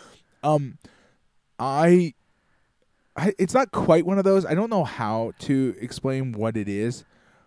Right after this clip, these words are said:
but there's a certain sort of, when you jam pack a movie that tight, it develops a sort of, like,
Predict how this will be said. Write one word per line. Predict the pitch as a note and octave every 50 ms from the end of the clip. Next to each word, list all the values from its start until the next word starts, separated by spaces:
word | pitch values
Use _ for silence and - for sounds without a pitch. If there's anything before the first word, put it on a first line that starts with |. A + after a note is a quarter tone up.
| _ _ -
but | - C#3+ C3+
there's | D#3 D#3+ D#3
a | D#3+ D3+
certain | - - - - F3+ F#3+ G#3 A3 G3
sort | - - - - C#3+ C#3 C3+ C3+
of, | C3 A#2+ A2+ - _ _ _ _ _ _ _ _ _ -
when | G#2+ B2 C3+ C#3+
you | D3+ D3
jam | A#2 G2+ G#2 G#2 A#2 B2+ C3
pack | - A#2+ A#2+ B2+ -
a | B2 A2
movie | A#2+ D3 D#3 C#3+ B2 G#2+
that | G#2+ G2 G2 - _ _ -
tight, | - - D3+ A#2 E2+ F2+ D#2+ _ _ _ _ _ _ _ _ _ _ _ -
it | G#2+ A2+ _ _ _ -
develops | C#3 A2+ A2+ A2 B2 C3+ -
a | C#3+
sort | B2 - - - A2+ A2 A#2 A#2+
of, | A#2+ A#2 A2+ G#2+ G#2 F#2 E2 _ _ -
like, | F#2+ G2 F#2+ F2 -